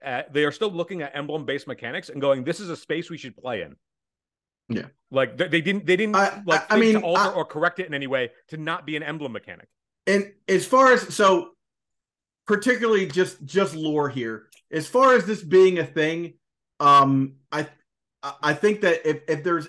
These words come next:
Speaker 2: any time to break that rule and say, "Yeah, this should be uninteractable," I, I think it's here. Um, as far as lore is concerned, a lot of people, uh, my, my biggest, like, "Come on, do you even know what you're talking about?" moment,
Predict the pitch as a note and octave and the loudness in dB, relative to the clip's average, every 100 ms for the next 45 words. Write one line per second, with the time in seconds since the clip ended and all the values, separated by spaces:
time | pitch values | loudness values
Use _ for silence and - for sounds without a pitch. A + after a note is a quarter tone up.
0 | - F3 G#3+ E3 D3+ D#3 F3+ C#3+ D3 A#2 | -6 -4 -4 -6 -4 -2 -4 -6 -10 -8
1 | B2+ C#3 C#3 D3 C#3+ C#3 B2+ B2 B2+ C#3+ | -6 -6 -6 -2 -2 -2 -4 -6 -4 -4
2 | C3 A#2+ C#3 B2+ A#2+ B2 A2+ B2 - B2+ | -6 -6 -6 -6 -4 -6 -6 -10 -12 -10
3 | C3 A#2+ C3 A#2 A2 - D3 D3+ D#3+ - | -6 -4 -6 -4 -6 -6 -6 -6 -6 -8
4 | B2+ - A#2+ B2+ B2+ C#3 D3+ E3+ F#3+ - | -10 -8 -8 -6 -6 -6 -6 -6 -6 -12
5 | _ _ _ _ _ B2+ B2+ B2 B2 B2 | _ _ _ _ _ -2 0 0 -2 -4
6 | - C#3 B2 D#3 D3 C3+ A#2+ A#2+ D3+ E3 | -8 -12 -6 0 0 0 -4 -4 -4 -6
7 | G3 F#3+ G3+ G#3 G#3 _ _ - E3+ A3 | -8 -8 -10 -10 -14 _ _ -2 4 6
8 | C#4+ C#4 A3+ G#3+ G3 F3 D#3 - D3 F3+ | 4 2 0 2 2 0 -6 -12 0 2
9 | A#3+ E3 E3+ C4 G#3 G#3+ F#3 F3+ - D#3+ | 2 0 0 0 2 2 2 -2 -4 -4
10 | D3 C3+ C3 - _ _ _ _ _ _ | -2 -2 -4 -12 _ _ _ _ _ _
11 | - G3+ F3+ C#3 C3 D3 D3 D3+ D3+ C#3 | -4 0 0 0 -4 -6 -6 -6 -6 -8
12 | C3+ C3 C3 D3 C#3 C#3+ D3+ - D3 D3+ | -8 -8 -8 -10 -4 -2 -2 -4 -4 -4
13 | D#3+ E3 | -4 -8